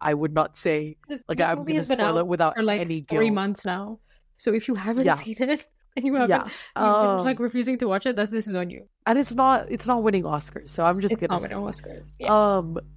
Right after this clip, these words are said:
Speaker 1: at the end, she, the, the, our, our main protagonist,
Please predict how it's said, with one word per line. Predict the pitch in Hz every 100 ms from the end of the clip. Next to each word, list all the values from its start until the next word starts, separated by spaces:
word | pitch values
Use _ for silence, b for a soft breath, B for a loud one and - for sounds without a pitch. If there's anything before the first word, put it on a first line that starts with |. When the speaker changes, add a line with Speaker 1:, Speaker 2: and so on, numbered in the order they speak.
| -
Speaker 1:
at | 226 247
the | 226 247
end, | 320 277 233 - -
she, | - - 202 190 185 - _ -
the, | 175 170 -
the, | - 165 160 -
our, | - 156 156
our | 156 151 151 - _ _ _ _ _ 151
main | 165 160
protagonist, | 156 175 156 156 156 151 151 -